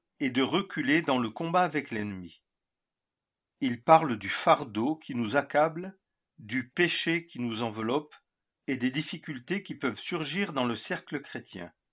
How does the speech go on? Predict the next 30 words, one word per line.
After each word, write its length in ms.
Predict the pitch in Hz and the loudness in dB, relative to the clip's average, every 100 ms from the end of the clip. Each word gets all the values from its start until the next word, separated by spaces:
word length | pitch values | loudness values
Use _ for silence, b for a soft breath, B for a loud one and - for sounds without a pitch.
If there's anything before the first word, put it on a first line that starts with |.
| _ _ _ _ _ _ _ _ _ _ _ _ _ - | _ _ _ _ _ _ _ _ _ _ _ _ _ -2
En 140 | 117 | -2
présence 500 | 101 123 113 160 110 | 0 0 2 2 2
de 100 | 110 | -4
ces 280 | 107 110 104 | -4 -4 -4
épreuves, 520 | 101 151 156 110 92 - _ _ _ _ - | -2 0 0 0 -10 -16 _ _ _ _ -4
il 180 | 160 151 | -4 -2
craint 320 | - 196 185 | -2 2 2
que 140 | 160 | 0
les 100 | 123 | -4
croyants 380 | 127 143 143 156 | -2 0 4 4
soient 240 | - 113 131 | 2 2 2
empêchés 440 | 165 185 - 190 | 2 -2 -2 -2
de 120 | 139 | -4
courir 400 | 120 170 185 165 | -4 -6 -8 -4
la 100 | 147 | -4
course 320 | 143 180 170 | -4 -6 -6
qui 120 | - 131 | -4 -4
est 40 | |
devant 320 | 110 107 117 - | -4 -6 -8 -8
eux, 140 | 139 139 _ _ _ _ _ _ - | -12 -12 _ _ _ _ _ _ -6
qu'ils 180 | 147 | -4
soient 240 | 127 156 143 | 0 4 6
las 340 | 147 147 - - | 6 2 -2 -8
et 80 | 127 | -4
découragés 640 | 127 - 151 147 131 165 | -4 0 4 4 4 0
dans 160 | 127 | 2
la 100 | 113 | 0
lutte 280 | 117 170 - | -2 -4 -2
avec 260 | 135 113 117 | -4 -4 -6
l'ennemi, 440 | 113 110 113 143 | -4 -4 -8 -12